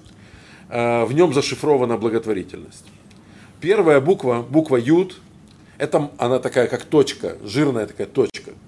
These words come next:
кругляшок. Там, правда, есть еще хвостик у нее, верхний чубчик, нижний хвостик. Ну, такая кругленькая более-менее буковка. А говорит нам Талмуд, это как монета. Представь это в виде монеты. Потом идет буква Гей. Буква Гей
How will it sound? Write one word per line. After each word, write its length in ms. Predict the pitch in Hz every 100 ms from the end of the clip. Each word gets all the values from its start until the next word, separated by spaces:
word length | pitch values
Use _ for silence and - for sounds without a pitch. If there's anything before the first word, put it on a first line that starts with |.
| -
кругляшок. 640 | 127 123 143 - 104 -
Там, 140 | 143
правда, 260 | 156 139 131
есть 180 | 117 -
еще 140 | 117
хвостик 580 | - 254 269 208 175 -
у 60 |
нее, 280 | 143 127 117
верхний 680 | 113 101 123 202 - 139 107
чубчик, 400 | - 127 - -
нижний 480 | 135 196 165 147 131 -
хвостик. 320 | 123 123 - - - - - -
Ну, 100 | 254
такая 240 | - 214
кругленькая 580 | 214 214 139 123 123 110
более-менее 1000 | 107 110 107 104 98 95 92 92 90 95
буковка. 560 | 135 226 - - - - - - - - - -
А 140 | 120
говорит 420 | 113 135 156 185 151
нам 140 | 143
Талмуд, 380 | 147 156 226 220
это 180 | 170 185
как 160 | 175
монета. 520 | 160 156 143 107 - - -
Представь 360 | 120 - 180
это 160 | 160 135
в 60 |
виде 220 | 120 139 127
монеты. 460 | 120 104 87 - - - - - - - -
Потом 320 | 120 147 202
идет 140 | 190 165
буква 280 | 185 175
Гей. 400 | 127 151 104 - - - - - - -
Буква 340 | 139 139 135
Гей 380 | 156 220 156 -